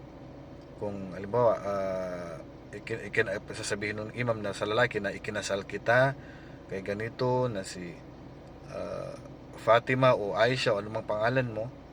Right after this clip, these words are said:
So, yun ang babanggitin niya dun sa, ano, sa lalaki na magiging asawa mo. Na ma-, pinakamababang sasaksi dito is dalawang lalaking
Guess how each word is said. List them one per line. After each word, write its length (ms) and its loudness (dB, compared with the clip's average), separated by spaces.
So, 80 2
yun 160 8
ang 320 0
babanggitin 480 2
niya 140 -4
dun 100 -8
sa, 240 -8
ano, 80 -12
sa 160 -10
lalaki 320 -4
na 160 -6
magiging 320 -8
asawa 400 -10
mo. 160 -14
Na 400 0
ma-, 160 -2
pinakamababang 880 6
sasaksi 560 2
dito 320 0
is 160 -2
dalawang 400 2
lalaking 480 -2